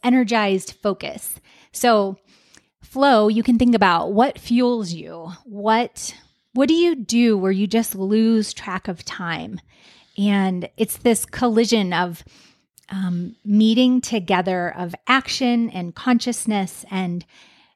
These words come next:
just that sweet spot of being able to use the skills that you know and, um, perhaps an area of expertise, but also where challenge comes in.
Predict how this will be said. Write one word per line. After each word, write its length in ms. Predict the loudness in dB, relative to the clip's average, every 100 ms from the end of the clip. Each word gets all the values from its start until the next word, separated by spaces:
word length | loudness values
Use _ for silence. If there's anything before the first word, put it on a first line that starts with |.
| 0
just 260 | 0 2
that 220 | 0 -2
sweet 460 | -4 -4 0 0 0
spot 460 | -4 0 0 0 -4
of 360 | -4 -2 -2 -6 -14 -2
being 240 | 4 4
able 260 | 4 4 2
to 180 | 2 -2
use 640 | 0 2 4 4 2 -2
the 140 | -4 -2
skills 600 | -2 2 2 2 0 0
that 180 | 0
you 200 | 2 0
know 460 | 0 2 2 2 0
and, 480 | 0 0 0 -2 -4
um, 340 | -6 -2 -2 -4
perhaps 380 | -2 2 2 0
an 80 | 0
area 300 | 2 4 2
of 140 | 2
expertise, 800 | -2 -6 -10 -10 -4 -2 -2 -8 -20 -20 -20 _
but 160 | 0 2
also 480 | 2 2 2 2 2
where 300 | 2 2 2
challenge 580 | -2 0 0 0 -4 -10
comes 280 | -10 -6
in. 300 | -6 -8 -12